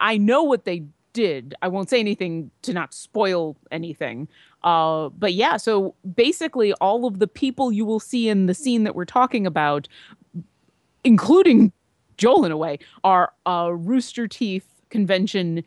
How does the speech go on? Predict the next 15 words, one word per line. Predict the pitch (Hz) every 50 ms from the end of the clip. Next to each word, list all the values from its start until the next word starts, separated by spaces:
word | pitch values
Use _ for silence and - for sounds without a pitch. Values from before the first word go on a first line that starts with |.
| _ _ _ _ -
attendees | 175 175 - - 254 233 208 202 196 208 196 175 160 147 143 139 135 - _ _ _ _ -
volunteering | 170 175 160 151 190 190 208 202 202 196 190 185 - 220 196 196 190 185 180 175
to | - 196
be | 160 160 175 160
in | 156 147 143
this | 135 131 -
thing, | - - 101 80 58 - - _ _ _ _ _ _ _ -
um, | 160 165 156 156 151 147 143 151 -
which | - 175 240 262
is | 311 311 269
just | - 339 - - - -
super | - - 523 - 403 359 - -
awesome. | 214 185 160 156 - 156 139 127 - -
And, | - 190 196 190 185 190 190 190 185 180 165 _ - - - - _ -
uh, | 208 202 196 190 185